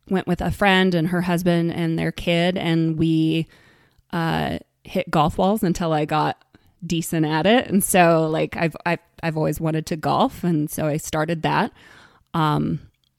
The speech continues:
another one I really had wanted to do was paddle boarding, but the weather at that point was just not conducive to that. So that'll be something I try in the future.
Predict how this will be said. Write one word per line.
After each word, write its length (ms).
another 300
one 160
I 40
really 380
had 200
wanted 340
to 80
do 120
was 140
paddle 380
boarding, 420
but 140
the 80
weather 300
at 120
that 180
point 300
was 140
just 240
not 260
conducive 600
to 120
that. 260
So 320
that'll 200
be 80
something 320
I 80
try 160
in 100
the 60
future. 600